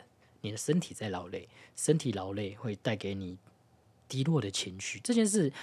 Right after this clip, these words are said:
相信有些人应该已经感觉到很明显，你没睡觉，你隔天就是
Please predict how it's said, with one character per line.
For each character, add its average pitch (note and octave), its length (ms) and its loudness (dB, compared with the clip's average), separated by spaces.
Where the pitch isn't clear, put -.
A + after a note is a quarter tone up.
相 E3 200 4
信 D#3 300 4
有 B2 100 4
些 D#3+ 120 8
人 D3+ 80 8
应 C3 80 0
该 C3 140 2
已 G#2 60 -2
经 A2 180 -2
感 G2+ 140 -2
觉 G#2+ 100 -2
到 A#2 100 0
很 G#2 120 -2
明 F2+ 200 -6
显， G#2 180 -4
你 A2 80 -2
没 A#2+ 140 2
睡 C#3+ 220 4
觉， C#3 180 2
你 G2+ 120 -4
隔 G2+ 120 -4
天 G2+ 160 -6
就 G#2 120 -4
是 G2+ 180 -6